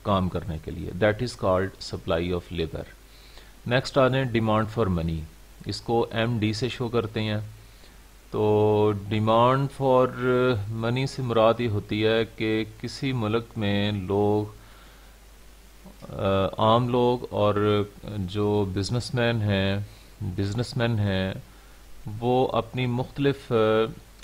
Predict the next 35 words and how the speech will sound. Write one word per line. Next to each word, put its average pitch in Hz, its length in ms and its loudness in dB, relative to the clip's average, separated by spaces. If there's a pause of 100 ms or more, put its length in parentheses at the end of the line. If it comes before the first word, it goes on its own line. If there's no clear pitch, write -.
(120)
ज़रूरियात 104 800 2
पूरी 110 180 0
करने 98 360 -2
के 101 100 -6
लिए 104 200 -2
cash 117 500 4
की 139 100 -6
सूरत 107 420 -2
में 113 120 -6 (120)
कितना 147 440 0
पैसा 101 600 2
अपने 98 420 -6
पास 95 380 -2
रखना 95 340 -4
चाहते 98 440 -2
हैं, 80 300 -6 (460)
इसको 143 320 0
demand 107 420 0
for 113 180 -2
money 98 300 0
कहा 82 220 -4
जाता 69 340 -10
है। 73 180 -12 (640)
For 123 180 4
example, 123 580 0 (560)
डेली 123 380 4
नीड्स 120 320 2
को 131 80 0
पूरा 120 260 2
करने 117 340 -2
के 117 100 -2
लिए 110 260 0
अगर 117 260 0
कोई 120 200 0
शख्स 107 720 0